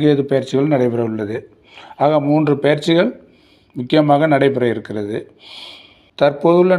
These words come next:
நடைமுறையில் ஏழில் சனி, எட்டாம் இடம், ரெண்டாம் இடத்தில் ராகு கேதுக்களின் பலன்கள் நடந்து கொண்டிருக்கிறது. மார்ச் மாதம் சனி பகவான் பெயர்ச்சியாகி உங்கள் ராசிக்கு எட்டாம் வீட்டில் அஷ்டம சனியாக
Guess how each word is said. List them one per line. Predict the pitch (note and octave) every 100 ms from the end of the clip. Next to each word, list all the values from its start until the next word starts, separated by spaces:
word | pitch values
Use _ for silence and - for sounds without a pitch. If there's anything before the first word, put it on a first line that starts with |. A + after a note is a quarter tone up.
| D3+
நடைமுறையில் | D3 C#3+ C#3+ C#3 E3 A#3 - A#2 C#3+
ஏழில் | D#3+ E3 C#3 B2
சனி, | C3+ D#3 A#3+ - - _ _ B2+
எட்டாம் | B2+ - D#3 D#3 D3+
இடம், | E3+ A3+ - _ - _ _ _ - A#2+
ரெண்டாம் | B2+ D3+ D#3 D3+
இடத்தில் | C#3+ D3 E3 D#3+ B2+
ராகு | C3 D3+ D3
கேதுக்களின் | D3+ C#3+ C#3 D3+ C#3 - - -
பலன்கள் | C#3 C#3+ C#3+ D#3+ C#3
நடந்து | C3 C3 B2+
கொண்டிருக்கிறது. | A#2+ A#2 - G#2+ G#2+ - - _ - - _ _ A2+
மார்ச் | B2+ E3 E3 E3 E3
மாதம் | C#3+ A#2+ C3+ F#3 - _ _ -
சனி | B2 C#3 D#3
பகவான் | E3 D3 C#3+ C#3+ C#3+
பெயர்ச்சியாகி | C3+ C3+ - C3 A#2+ A2+ C3 A3+ C#3
உங்கள் | C#3 B2+ A2+ B2+
ராசிக்கு | D3 D3 D3+ - D3 G#3+ - - - - - _ _ _ A#2
எட்டாம் | A#2 D#3 E3 E3
வீட்டில் | D#3+ - D3+ - - - _ A#2
அஷ்டம | - C#3+ D#3 D#3
சனியாக | D3 D3 C#3 C#3